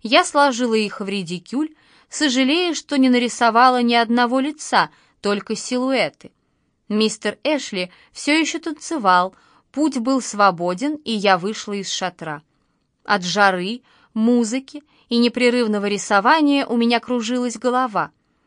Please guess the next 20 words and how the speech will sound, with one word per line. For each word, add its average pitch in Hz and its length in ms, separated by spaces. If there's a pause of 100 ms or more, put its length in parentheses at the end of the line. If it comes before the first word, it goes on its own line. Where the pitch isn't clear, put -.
(200)
У 220 80
меня 247 280
не 269 220
было 196 200
подходящей 214 840
обуви 185 400
для 190 180
прогулки, 214 720 (360)
однако 247 460
я 262 200
бодро 262 520
зашагала 220 800 (240)
к 196 100
ближайшей 185 960
рощице. - 800 (680)
Я 214 220
чувствовала, 233 640
что 247 200
мне 240 180
необходимо 233 880